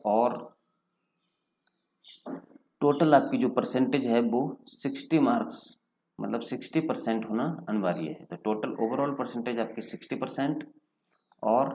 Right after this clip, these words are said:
किसी भी single subject में आपका पचास percent marks से कम नहीं होना चाहिए। Next बात कर लेते हैं सोल्जर tradesman tenth pass। ठीक है, यहाँ पर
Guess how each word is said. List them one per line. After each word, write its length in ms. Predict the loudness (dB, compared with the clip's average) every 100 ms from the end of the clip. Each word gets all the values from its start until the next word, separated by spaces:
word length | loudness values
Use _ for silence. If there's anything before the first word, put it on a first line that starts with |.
| -10 -18 _ _ _ -12
किसी 200 | -6 0
भी 80 | 0
single 380 | 2 4 4
subject 400 | 2 0 0 0
में 80 | 2
आपका 320 | 0 0 0 0 -4 -12 -20 _ -20 _ _ _ _ _ _ _ _ _ _ -6
पचास 380 | 2 0 0 -4
percent 320 | -2 0 2
marks 280 | 2 0 -4
से 60 |
कम 200 | -4 0 0
नहीं 160 | 0
होना 240 | -2 -2 -4
चाहिए। 460 | -6 -10 -10 -14 -18 _ _ _
Next 320 | -4 -4 -2 2
बात 180 | 2 2
कर 120 | 0
लेते 220 | 0 -2
हैं 80 | -4
सोल्जर 460 | 0 0 2 0 -4 -16 _ _ 0
tradesman 520 | 0 2 -2 -2 -2 -8 -18 _ _ _ _ _ _
tenth 320 | 2 2 0 0
pass। 320 | 0 0 -6
ठीक 200 | -8 -4
है, 280 | -6 -6 -8
यहाँ 140 | -6
पर 100 | -4